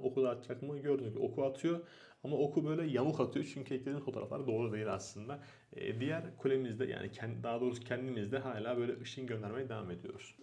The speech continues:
Şimdi bir tane karakter buldum arkadaşlar. Karakterin duruş halini dedim ki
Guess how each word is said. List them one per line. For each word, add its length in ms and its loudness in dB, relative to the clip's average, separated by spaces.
Şimdi 260 2
bir 100 0
tane 220 2
karakter 380 2
buldum 140 0
arkadaşlar. 640 -2
Karakterin 520 -2
duruş 260 -2
halini 300 -2
dedim 220 -4
ki 140 -8